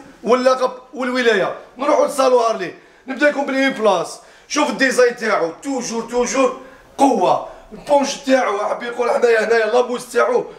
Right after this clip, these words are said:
مخدومة بالأش آر.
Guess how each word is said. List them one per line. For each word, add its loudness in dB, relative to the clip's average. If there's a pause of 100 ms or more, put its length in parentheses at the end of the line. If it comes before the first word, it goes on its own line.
(180)
مخدومة 0 (120)
بالأش 0 (500)
آر. 2